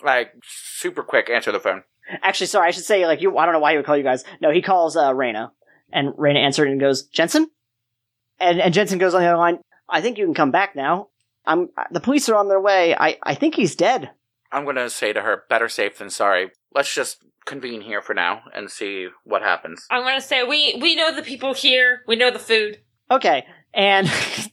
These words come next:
Speaker 2: <laughs> all right, and he says, "Okay, yeah, uh, I,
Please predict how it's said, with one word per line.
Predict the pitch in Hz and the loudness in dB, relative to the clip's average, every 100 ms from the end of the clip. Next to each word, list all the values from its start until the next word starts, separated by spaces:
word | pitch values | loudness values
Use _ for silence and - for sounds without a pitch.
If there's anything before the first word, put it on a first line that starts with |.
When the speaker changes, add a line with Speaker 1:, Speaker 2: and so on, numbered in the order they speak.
| - - | -14 -14
Speaker 2:
<laughs> | _ _ _ _ _ _ - | _ _ _ _ _ _ 2
all | 214 | 4
right, | 196 175 | 4 2
and | 185 | -2
he | 214 | 2
says, | 202 185 - _ _ _ _ | 0 0 -8 _ _ _ _
"Okay, | 220 247 196 - | 2 2 0 2
yeah, | 233 202 | 2 2
uh, | - 180 185 - | 2 4 4 2
I, | - | -6